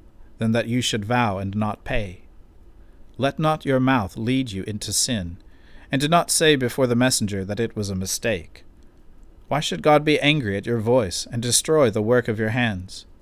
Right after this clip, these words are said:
For when dreams increase and words grow many, there is vanity.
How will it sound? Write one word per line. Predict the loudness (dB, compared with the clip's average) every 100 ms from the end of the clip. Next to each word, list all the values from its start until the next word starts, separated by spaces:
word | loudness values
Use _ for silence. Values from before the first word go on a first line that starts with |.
| -20 -20 -20 -20 -20 -4
For | -2
when | 2 4 4
dreams | 2 0 0 0
increase | -2 -6 -8 -12 -8 -10 -10 -14 -8
and | -6
words | 2 6 6 2
grow | 0 2 4
many, | 2 0 -4 -12 -20 -20 -20 -20 -20 -4
there | -2 0 -2 -4 -8
is | -8
vanity. | -4 -2 -2 -6 -12 -18